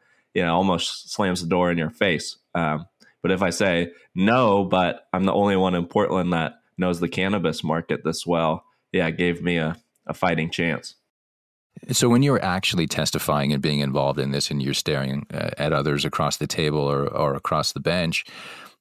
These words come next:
Speaker 2: did you get any backlash because you were so young or because y-, you were relatively in-, uh,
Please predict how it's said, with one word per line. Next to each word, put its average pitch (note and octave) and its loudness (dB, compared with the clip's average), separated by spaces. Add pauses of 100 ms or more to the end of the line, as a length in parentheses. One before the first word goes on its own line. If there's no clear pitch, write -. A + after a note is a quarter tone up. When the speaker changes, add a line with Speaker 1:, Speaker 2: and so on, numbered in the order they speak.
(400)
Speaker 2:
did G2 0
you G#2+ 4
get G#2+ 4
any G#2+ 2
backlash G2+ 0 (260)
because F2 0
you F#2 2
were F2+ 2
so G2 2
young F#2+ 2
or E2 2
because E2 -2
y-, - -6
you F2+ 0
were E2 2
relatively E2 2
in-, E2 -2 (120)
uh, F2 -4